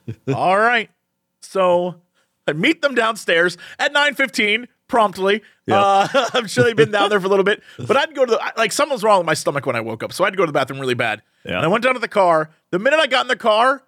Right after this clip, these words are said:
Speaker 2: Stomach started rumbling. I was like, "Oh no, it's gonna be one of those
Speaker 1: <laughs>
Speaker 2: days."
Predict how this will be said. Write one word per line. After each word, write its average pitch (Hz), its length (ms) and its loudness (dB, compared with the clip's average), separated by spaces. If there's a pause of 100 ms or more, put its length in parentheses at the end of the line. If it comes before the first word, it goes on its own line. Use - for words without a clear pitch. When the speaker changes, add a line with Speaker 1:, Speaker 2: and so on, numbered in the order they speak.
Speaker 2:
Stomach 180 340 -2
started 151 220 0
rumbling. 135 360 0
I 139 40 2
was 139 120 -2
like, 143 220 -4
"Oh 113 400 0 (120)
no, 82 520 -10
it's - 140 -16
gonna 98 180 -18
be 104 100 -14
one 107 160 -10
of 113 60 -6
those 120 260 -4
Speaker 1:
<laughs> - 20 -6
Speaker 2:
days." 117 440 0